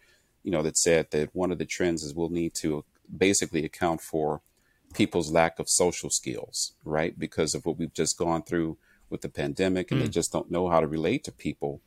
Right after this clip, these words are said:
Speaker 1: from a social skills standpoint. So if we're willing to make those accommodations, why can't we make accommodations for diversity in so many ways?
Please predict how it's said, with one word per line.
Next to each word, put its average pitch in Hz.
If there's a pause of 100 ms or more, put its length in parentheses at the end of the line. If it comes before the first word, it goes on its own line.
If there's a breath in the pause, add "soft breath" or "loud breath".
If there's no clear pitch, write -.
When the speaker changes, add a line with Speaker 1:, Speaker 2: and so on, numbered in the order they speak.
(280)
Speaker 1:
from 87
a 76
social 98
skills 80
standpoint. 73
So 92
if 85
we're 98
willing 110
to 98
make 90
those 131
accommodations, 80
why 95
can't 92
we 92
make 87
accommodations 90
for -
diversity 87
in 69
so 73
many 71
ways? -